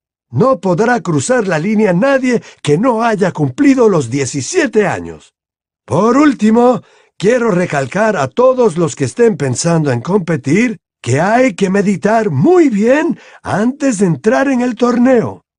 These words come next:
Cuando el cáliz de fuego haya seleccionado a un campeón, él o ella estarán obligados a continuar en el torneo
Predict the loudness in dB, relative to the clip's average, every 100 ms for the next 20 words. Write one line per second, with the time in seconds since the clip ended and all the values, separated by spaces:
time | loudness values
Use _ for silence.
0 | _ -4 0 2 2 0 -2 -2 0 -2
1 | -2 -4 -2 -2 0 -2 -4 -12 -20 _
2 | -4 -2 0 -2 -2 -4 -4 -2 0 0
3 | 0 0 2 0 0 -4 -6 -2 0 0
4 | -2 -6 _ _ _ -2 0 -2 -4 -6
5 | 0 2 2 2 0 0 -4 -16 _ -2
6 | 0 -2 0 0 0 0 0 0 0 0
7 | 0 -4 0 -2 0 0 2 2 2 2
8 | 0 -2 0 0 0 2 0